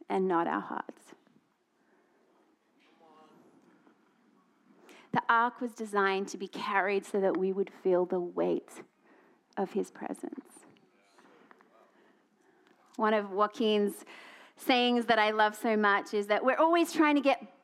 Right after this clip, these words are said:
God to bless what we're doing. But instead, we should find out what God is blessing and then do that. <laughs> Makes our life a whole lot easier, I tell you.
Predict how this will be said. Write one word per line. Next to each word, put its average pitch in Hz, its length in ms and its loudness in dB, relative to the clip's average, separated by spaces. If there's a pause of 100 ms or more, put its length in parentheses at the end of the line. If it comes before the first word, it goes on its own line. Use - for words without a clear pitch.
(100)
God 269 340 4
to 262 100 -2
bless 240 400 0
what 214 160 2
we're 226 200 2
doing. 180 360 -4 (960)
But 247 60 4
instead, 320 480 4
we 311 100 2
should 294 240 -2
find 285 320 2
out 254 140 4
what 254 180 2
God 269 240 4
is 240 160 0
blessing 240 580 0
and 233 120 4
then 226 160 2
do 214 180 2
that. 208 420 2
<laughs> - 2000 -16
Makes 339 220 4
our 294 200 4
life 277 280 2
a 285 80 2
whole 311 280 4
lot 285 200 4
easier, 233 420 0
I 202 80 2
tell 214 240 2
you. 185 340 0